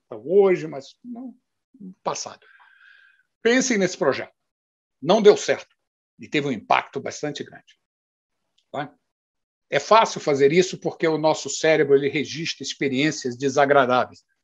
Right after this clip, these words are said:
né, e tenta nos ensinar. Por isso que quando nós entramos num projeto que é uma furada, né,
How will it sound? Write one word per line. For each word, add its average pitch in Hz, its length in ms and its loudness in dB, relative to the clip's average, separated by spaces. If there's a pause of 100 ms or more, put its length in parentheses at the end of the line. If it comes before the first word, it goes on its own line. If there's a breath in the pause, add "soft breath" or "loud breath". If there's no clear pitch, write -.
(280)
né, 123 220 0
e 120 100 0
tenta 151 380 2
nos 143 200 -2
ensinar. 143 840 0
Por 143 140 -4
isso 160 160 0
que - 80 -4
quando 156 280 0
nós 156 220 2
entramos 151 440 -4
num 165 120 -4
projeto 139 480 4
que 156 60 0
é - 20 0
uma 143 160 0
furada, 147 640 0 (960)
né, 170 300 4